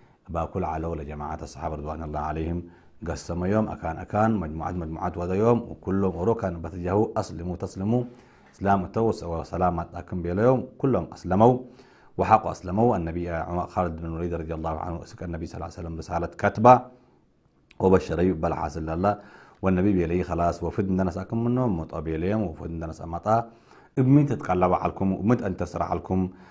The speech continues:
آه، أمي أن تتعوت عليكم دي أبايكم دي بجاهلية بيليهم بيلوه توم نجتمع عنا ونفترق عنا نختلف عنا حتى إذا نقبع النبي له". وكمان ابدلهم أمبدي عنا نحنا، ابدلهم أمبدي عنا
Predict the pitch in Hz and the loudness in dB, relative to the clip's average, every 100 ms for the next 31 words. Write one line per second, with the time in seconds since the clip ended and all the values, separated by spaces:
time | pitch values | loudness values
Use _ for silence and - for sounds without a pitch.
0 | - - - 87 92 92 92 92 - - | -20 -18 0 4 6 6 4 2 -6 -18
1 | - - 90 107 120 117 78 85 92 95 | -18 -4 2 6 6 4 -4 2 4 6
2 | 92 90 98 120 104 85 90 95 - 117 | 6 4 4 2 2 0 2 0 2 0
3 | 117 - 85 92 90 82 82 85 78 85 | 0 -2 0 0 2 -2 -4 -6 -6 -4
4 | 87 104 123 117 85 82 92 87 - 87 | 0 4 4 4 0 0 0 0 0 -2
5 | 90 - - _ 85 80 - 87 90 90 | -2 -8 -20 _ -10 -10 -4 0 2 2
6 | 92 107 117 82 80 - 85 80 78 80 | 4 4 4 -2 -8 -8 -8 -6 -6 -4
7 | 82 80 76 - 87 82 82 82 85 92 | -2 -4 -6 -8 -8 -6 -6 -4 -4 -4
8 | 90 85 85 80 76 76 76 78 80 87 | -4 -4 -4 -4 -2 -4 -4 -8 -8 -8
9 | - - - - - - _ 92 - 104 | -10 -20 -20 -20 -20 -20 _ -2 2 6
10 | 117 120 92 90 98 117 135 101 87 82 | 6 6 2 -2 4 6 6 2 0 0
11 | 87 90 80 82 85 78 90 110 127 - | -2 -6 -6 -4 -6 -6 -2 -2 -2 -4
12 | 82 82 92 82 78 76 76 76 80 80 | -8 -4 -4 -4 -6 -8 -8 -6 -6 -8